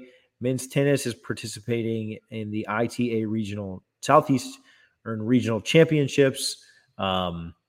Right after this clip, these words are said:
in Gainesville. Men's swimming and diving is going up against Georgia Tech. And, um, shout out to Petra of F S U women's tennis, um, was a finalist in the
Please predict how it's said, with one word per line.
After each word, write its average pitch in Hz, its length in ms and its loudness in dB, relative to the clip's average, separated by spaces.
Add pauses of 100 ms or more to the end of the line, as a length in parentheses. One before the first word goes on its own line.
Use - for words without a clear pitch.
(880)
in 127 220 0
Gainesville. 131 840 6 (1080)
Men's 156 220 6
swimming 165 280 8
and 135 100 6
diving 151 460 10
is 127 380 -2
going 131 220 0
up 110 60 -6
against 117 200 -6
Georgia 110 240 -4
Tech. 190 540 2 (400)
And, 117 400 -4
um, 101 520 -4
shout 113 260 -2
out 123 200 -2
to 147 200 -2
Petra 95 720 -6 (100)
of 98 440 -6 (220)
F 113 160 -6
S 117 180 -8
U 110 200 -4
women's 110 460 -6
tennis, 135 600 -4 (420)
um, 92 440 -4
was 110 140 -4
a 107 80 0
finalist 120 960 -2
in 101 300 -8
the 95 440 -4